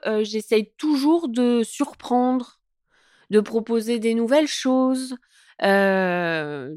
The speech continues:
tu vois, de, de, de me renouveler tout en restant évidemment, euh, moi-même. Mais, euh, j'essaye toujours chaque année de, de proposer des choses nouvelles.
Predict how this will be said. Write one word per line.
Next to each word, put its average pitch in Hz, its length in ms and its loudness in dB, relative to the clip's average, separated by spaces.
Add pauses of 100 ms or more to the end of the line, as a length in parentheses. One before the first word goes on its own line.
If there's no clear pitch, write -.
tu - 160 -16
vois, 262 180 4
de, 220 180 2
de, 196 360 -2 (320)
de 214 140 4
me 233 100 8
renouveler 247 760 4
tout - 240 -10
en 175 80 -4
restant 170 320 -8
évidemment, 175 580 -4
euh, 165 100 -12
moi-même. 202 460 -4 (380)
Mais, 220 420 4
euh, 196 260 0
j'essaye 214 440 -4
toujours 254 420 -6
chaque 254 320 -6
année 214 360 -2
de, 196 360 -2
de 190 140 -6
proposer 196 520 -12
des 247 140 -4
choses 233 300 -8
nouvelles. 214 440 -6